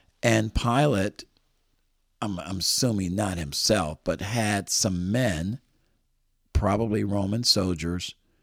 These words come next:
go in and murder these people for no apparent reason. I guess because he could do it and he had that power. S-,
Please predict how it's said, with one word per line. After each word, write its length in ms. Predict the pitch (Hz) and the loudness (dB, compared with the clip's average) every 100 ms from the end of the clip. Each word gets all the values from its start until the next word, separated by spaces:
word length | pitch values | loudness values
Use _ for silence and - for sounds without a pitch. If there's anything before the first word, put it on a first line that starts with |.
| _ _ _ _ _ _ _ _ _ | _ _ _ _ _ _ _ _ _
go 280 | - 110 135 | 4 6 6
in 400 | 127 131 101 98 - | 2 2 0 -2 -2
and 360 | 113 113 117 - | 0 0 -2 -2
murder 440 | 117 113 202 147 | 4 6 6 4
these 300 | 92 87 85 | 2 0 0
people 540 | - 87 82 64 50 - _ _ _ _ _ _ - | -2 -2 -2 -8 -12 -16 _ _ _ _ _ _ -4
for 680 | 110 110 107 104 98 95 _ - | 2 2 4 2 0 -2 _ -6
no 300 | 113 135 185 | 2 4 6
apparent 440 | 202 - 170 151 | 4 4 2 2
reason. 520 | 110 131 131 101 57 - _ _ - | 2 2 2 0 -6 -12 _ _ -8
I 120 | - | -2
guess 240 | 113 123 - | 4 4 4
because 400 | 123 123 110 107 | 0 2 2 2
he 120 | 107 | 0
could 280 | - 95 90 | 2 0 2
do 220 | 110 123 | 2 2
it 260 | 62 - - 98 | -2 -8 -12 -6
and 140 | 92 | -2
he 80 | 98 | 0
had 260 | 98 90 | 0 -2
that 220 | 90 78 - | -4 -4 -2
power. 480 | 95 87 58 50 _ _ _ _ _ _ - | 0 0 -4 -10 _ _ _ _ _ _ -4
S-, 240 | - - | 0 0